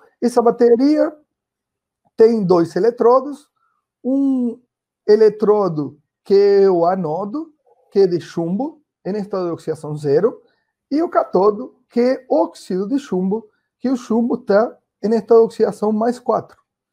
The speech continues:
Então, nós temos dois processos. E sempre tem que lembrar que quando eu estou em eletroquímica e alguma coisa se oxida ou se reduz, ela nunca é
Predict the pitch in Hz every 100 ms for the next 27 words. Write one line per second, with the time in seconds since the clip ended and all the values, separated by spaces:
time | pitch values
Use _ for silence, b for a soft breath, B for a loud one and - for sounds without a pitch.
0 | _ _ _ _ 214 220 302 302 - 269
1 | 277 277 - _ _ _ _ - 196 311
2 | - 202 180 175 131 - _ _ b -
3 | 196 359 359 311 277 254 214 233 240 233
4 | 208 208 196 202 196 233 226 214 180 151
5 | - - 208 240 165 139 151 170 196 226
6 | 185 190 190 - - 165 143 143 - 247
7 | 170 127 - _ _ _ _ _ _ -
8 | 214 196 - 165 143 135 170 226 - _
9 | _ - 226 262 320 359 - 247 233 247